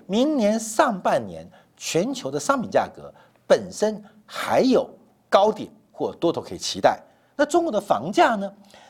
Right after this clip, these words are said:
这个商品的原物料，它们的走高到底是鸡生蛋还是蛋生鸡？它带动房价还是房价带动他们？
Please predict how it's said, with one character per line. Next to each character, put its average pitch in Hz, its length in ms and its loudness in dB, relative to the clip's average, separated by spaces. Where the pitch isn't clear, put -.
这 - 100 -6
个 240 180 4
商 330 400 -2
品 151 300 -10
的 101 120 -6
原 113 200 -6
物 240 180 -2
料， 208 240 2
它 - 100 -4
们 208 80 -2
的 190 80 2
走 - 200 -6
高 139 280 2
到 277 260 2
底 160 180 -14
是 - 320 -12
鸡 - 120 -10
生 190 160 2
蛋 208 180 0
还 - 120 -16
是 - 80 -14
蛋 117 140 0
生 104 160 -10
鸡？ 98 220 -14
它 254 80 -2
带 330 180 2
动 175 140 0
房 87 240 -10
价 - 220 0
还 139 140 -4
是 - 100 -6
房 85 260 -8
价 127 160 4
带 113 140 -4
动 95 100 -16
他 110 120 -8
们？ 95 120 -10